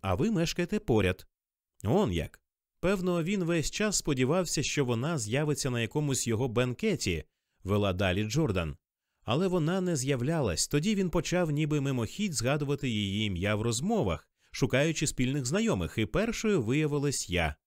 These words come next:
Ну, а розповів він мені все того вечора, коли прислав, е, по мене лакея. Чули б ви, як він заходив то з одного боку, то з другого, перш ніж дійшов до суті справи.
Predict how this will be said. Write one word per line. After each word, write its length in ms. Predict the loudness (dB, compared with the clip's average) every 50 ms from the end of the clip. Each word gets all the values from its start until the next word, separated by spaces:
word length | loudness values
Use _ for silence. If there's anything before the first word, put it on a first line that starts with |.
| _ _ _ _ _ _ _ _ _ _ -6
Ну, 140 | -2 0 2
а 100 | 2 4
розповів 440 | 2 2 2 0 0 2 2 2 4
він 140 | 2 2 2
мені 300 | 2 0 0 0 0 0
все 240 | 0 0 0 0
того 300 | 0 2 2 2 4 4
вечора, 400 | 4 2 2 0 0 -2 -2 -2
коли 280 | 0 0 0 0 0 0
прислав, 580 | 0 0 0 0 0 0 0 0 0 0 0 0
е, 100 | -2 0
по 140 | -2 -2
мене 240 | 0 0 0 0 0
лакея. 580 | 0 -2 -2 -2 -2 0 2 2 2 0 -2 -6 _ _ _ _ _ _ _ _ -8
Чули 320 | 0 2 4 6 6 4
б 80 | 4 4
ви, 180 | 2 2 2
як 240 | 2 2 0 -2 -2
він 260 | -2 0 0 0 0
заходив 640 | 0 -2 -2 -2 -2 -4 -2 -2 -2 -2 -2 -2 -4
то 180 | -2 -2 -4 0
з 80 | 0
одного 440 | -2 -2 0 -2 -2 0 0 0 0
боку, 300 | 0 0 -2 0 -2 -4
то 200 | -2 0 0 0
з 80 | 2 2
другого, 540 | 2 2 4 4 4 2 4 2 2 2 0 _ _ -16 -4
перш 300 | 0 2 2 2 2 2
ніж 180 | 2 2 2 2
дійшов 460 | 2 2 2 2 0 0 0 0 2
до 120 | 0 0
суті 260 | 0 0 -4 -2 -2 -2
справи. 460 | -2 2 2 2 2 2 0 -2